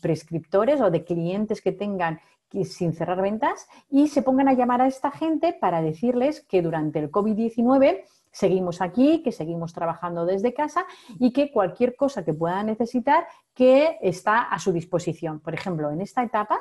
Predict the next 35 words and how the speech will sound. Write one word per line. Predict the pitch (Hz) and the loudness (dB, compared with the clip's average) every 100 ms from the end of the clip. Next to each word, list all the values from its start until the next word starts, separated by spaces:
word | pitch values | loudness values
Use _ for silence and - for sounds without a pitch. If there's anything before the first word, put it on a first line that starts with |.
| - | 0
sería | 185 214 | -2 0
muy | 247 | 0
importante | 254 226 226 233 226 | 0 -2 -4 -4 -4
hacer | 214 202 | -4 -4
esta | 190 190 | -2 -4
primer, | 185 175 170 170 - _ _ | -4 -4 -2 -4 -8 _ _
este, | 196 190 196 190 185 180 233 | -10 0 0 0 -8 -8 -6
este, | 202 - 208 180 196 | -8 -2 -4 -2 -8
esto, | 233 208 - 147 | -6 -6 -4 -6
¿no? | 170 359 330 | -4 -4 0
Eh, | 180 175 170 170 _ - - | 0 2 0 -4 _ -20 0
eh, | 190 190 180 170 | 6 6 6 4
relacionarnos | 156 175 180 175 202 220 269 294 320 - | 2 4 4 2 -2 0 2 2 0 -4
más | 226 208 220 269 | -2 0 2 2
directamente | 269 254 262 262 220 226 233 247 | 2 2 0 0 -4 -2 -2 -2
con | 226 | 0
nuestro | 220 220 220 | -2 -4 -4
cliente. | 226 196 151 151 | 0 0 -2 -2
Yo | 180 202 | 2 2
ahora | 208 202 | 2 0
mismo, | 233 247 | 2 2
antes | 208 196 | 0 0
de | 196 | -2
entrar, | 196 214 233 | 0 0 2
he | 185 | 0
llamado | 180 170 | 0 -2
a | |
una | 170 170 | -2 -4
clienta | 170 165 175 | -4 -4 -4
mía | 208 302 | -2 -2
que | 226 | -2
hace | 170 | -6
mucho | 160 147 160 | -6 -8 -8
tiempo | 165 156 | -8 -6
que | 156 160 | -6 -6